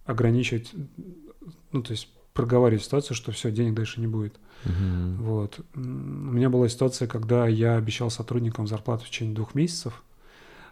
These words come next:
Speaker 1: вот, а, в надежде, что мы подхватим нового клиента. Новый клиент не пришёл,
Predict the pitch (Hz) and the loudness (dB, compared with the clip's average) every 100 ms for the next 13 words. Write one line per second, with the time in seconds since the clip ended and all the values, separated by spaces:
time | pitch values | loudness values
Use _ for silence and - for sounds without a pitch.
0 | - 110 110 107 110 185 156 117 110 113 | -8 -2 0 0 -4 -8 -4 -2 0 2
1 | 117 120 117 110 117 110 110 113 - 113 | 4 2 2 -4 -2 -2 -4 -6 -4 -4
2 | 113 110 110 - 113 107 104 110 110 120 | -2 -2 -4 -2 -2 -2 -4 -6 -2 0
3 | 113 117 113 107 110 113 107 - 147 170 | 0 0 -4 -2 -6 -4 -4 0 0 0